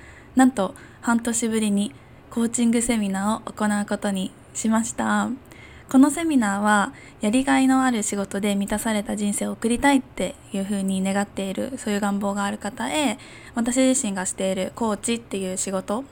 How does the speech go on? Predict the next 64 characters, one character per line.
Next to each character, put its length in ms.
の 100
魅 120
力 200
だ 100
っ 60
た 160
り、 260
私 220
が 200
ど 100
ん 80
な 160
ラ 120
イ 40
フ 60
ス 80
タ 160
イ 60
ル 180
を 80
送 220
っ 20
て 160
い 20
る 80
か 140
な 100
ど、 140
コ 140
ー 60
チ 120
の 120
リ 160
ア 80
ル 160
を 20
た 120
っ 20
ぷ 160
り 100
お 80
伝 280
え 40
し 120
て、 260
理 100
想 200
の 100
生 140
き 60
方 260
と 100
か、 220
そ 100
れ 120
を 100
実 280
現 160
さ 80
せ 140
る 100
方 200
法 240
を 220